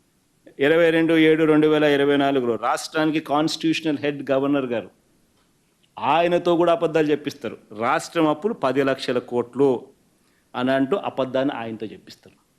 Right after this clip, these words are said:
సరే, సంతోషం, పద్నాలుగు లక్షల కోట్ల నుంచి తగ్గించారు, కనీసం పది లక్షల కన్నా వచ్చినారు. కానీ పది లక్షలు కూడా తప్పుడు ప్రచారమే కదా, తప్పుడు ఫిగరే కదా. ఏకంగా పది లక్షల కోట్లు అని చెప్పి గవర్నర్ గారితో కూడా చెప్పిస్తారు. తీరా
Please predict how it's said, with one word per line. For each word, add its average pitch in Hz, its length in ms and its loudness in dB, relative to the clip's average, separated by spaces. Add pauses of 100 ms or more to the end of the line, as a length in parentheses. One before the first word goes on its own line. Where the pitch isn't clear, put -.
(600)
సరే, 151 140 0
సంతోషం, 165 380 0
పద్నాలుగు 160 420 0
లక్షల 151 200 -2
కోట్ల 156 240 -2
నుంచి 151 160 -4
తగ్గించారు, 139 420 -4
కనీసం 131 300 -8
పది 139 180 -4
లక్షల 135 240 -8
కన్నా 131 260 -10
వచ్చినారు. 117 440 -12 (1600)
కానీ 170 160 0 (280)
పది 139 160 0
లక్షలు 185 320 0
కూడా 202 140 2
తప్పుడు 185 320 -4
ప్రచారమే 185 500 -2
కదా, 185 160 -2
తప్పుడు 165 300 -6
ఫిగరే 180 360 -4
కదా. 175 240 -4 (560)
ఏకంగా 185 280 0
పది 175 240 2
లక్షల 165 300 2
కోట్లు 160 340 0
అని 151 120 4
చెప్పి 165 180 -2
గవర్నర్ 147 460 2
గారితో 123 340 0
కూడా 147 160 -2
చెప్పిస్తారు. - 540 -10 (2000)
తీరా 240 380 2